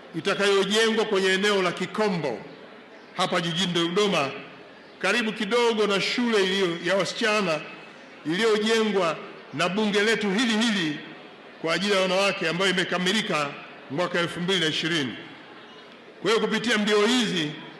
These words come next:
tunaamini jamii, kwa kuliunga mkono bunge, malengo haya yatafikiwa, na kwa mchango yenu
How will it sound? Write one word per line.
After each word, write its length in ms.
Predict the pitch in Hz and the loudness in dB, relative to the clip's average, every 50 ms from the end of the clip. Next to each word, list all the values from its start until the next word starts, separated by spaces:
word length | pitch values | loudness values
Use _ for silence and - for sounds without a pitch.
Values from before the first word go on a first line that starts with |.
| - - - - - - - - - - - - - - - - - - - - - | -20 -20 -20 -20 -20 -20 -20 -20 -20 -20 -20 -20 -20 -20 -20 -20 -20 -20 -18 -12 -6
tunaamini 560 | 190 185 208 196 202 202 208 214 226 220 214 | -2 0 2 4 4 4 4 4 2 2 2
jamii, 540 | 202 208 202 208 214 226 220 202 170 131 101 - - - - - - - - - - - - - | 2 2 2 2 4 2 2 2 0 0 -4 -6 -10 -12 -14 -16 -16 -18 -20 -20 -20 -18 -12 -6
kwa 100 | 165 160 | -6 -6
kuliunga 520 | 160 - 190 196 208 214 226 226 214 208 208 | -2 0 0 0 2 2 2 2 2 2 2
mkono 380 | 196 - 220 220 214 208 202 | 0 0 0 2 2 4 2
bunge, 480 | 185 185 233 226 220 208 190 160 123 - - - - - - - - - - - - - - - 127 | 2 2 0 2 2 2 0 0 -2 -2 -6 -12 -14 -16 -18 -20 -20 -20 -20 -20 -20 -20 -18 -10 -4
malengo 480 | 139 175 185 180 190 190 196 202 180 | 0 0 2 2 2 2 2 2 0
haya 320 | 170 160 202 202 196 190 175 | 0 0 0 2 2 4 2
yatafikiwa, 680 | 165 151 - 165 147 - 180 - - 190 190 160 127 95 - - - - - - - - - - - - - - - - - - | 2 2 0 -4 -4 -4 -8 -8 -4 -2 -2 0 -2 -2 -6 -12 -16 -18 -20 -20 -20 -20 -20 -20 -20 -20 -20 -20 -20 -20 -14 -6
na 120 | 131 139 143 | -4 -2 -2
kwa 120 | 170 165 | 0 -2
mchango 600 | 156 147 185 170 - - - 190 185 175 196 196 | -2 -2 -4 -6 -4 -2 0 0 0 2 2 4
yenu 460 | 202 226 233 233 226 208 190 170 170 | 4 4 4 4 4 2 0 0 -2